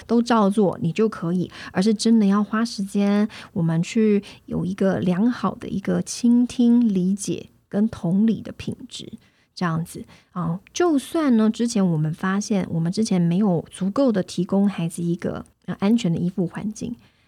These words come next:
但现在开始修复都还来得及，好不好？好，所以就是我们在帮助孩子建立安全依附，其实就是希望他能够将来成为一个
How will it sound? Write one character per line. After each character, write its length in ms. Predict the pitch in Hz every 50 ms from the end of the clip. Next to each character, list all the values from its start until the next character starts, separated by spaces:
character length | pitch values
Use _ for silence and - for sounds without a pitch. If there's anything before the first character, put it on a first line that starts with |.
| _ _ _
但 120 | - 233 233
现 200 | - 269 254 233
在 140 | 240 233 214
开 160 | - 208 196
始 100 | - 156
修 200 | - - 170 175
复 180 | - 185 180
都 180 | 185 - 208 226
还 220 | 220 208 196 160
来 220 | 160 151 143 135 143
得 120 | 165 143
及， 340 | - - - - - 214 - - _ _ _ _ _ _ _ _
好 140 | - 165 156
不 60 | 165
好？ 180 | 165 160 - - _ _ _
好， 180 | - 170 156
所 180 | 170 - 214 226
以 80 | 233
就 120 | 214 226 220
是 120 | 214 226
我 120 | - - 180
们 160 | 180 175 190
在 120 | - 254
帮 240 | 240 - 240 247 247
助 140 | 247 247 220
孩 220 | 202 208 180 180
子 120 | 190 190 190
建 220 | - 226 214 208
立 100 | 202 196 -
安 260 | - 226 233 247 247
全 440 | 254 240 - - 165 160 160 165 - - _
依 200 | 220 214 214 226
附， 240 | - - - 226 170
其 140 | - 165
实 100 | 165 180 175
就 100 | - 208
是 140 | 202 - 190
希 320 | 190 - - - 220 220
望 260 | 226 233 226 208 170 180
他 180 | - - 170 170
能 180 | 160 160 160
够 180 | 180 180 175 170 - - - - - _ _
将 300 | - - 214 220 233 247
来 200 | 226 196 180 175
成 280 | 196 - - 175 165 170
为 120 | 170 165
一 80 | 165 180
个 160 | 190 - -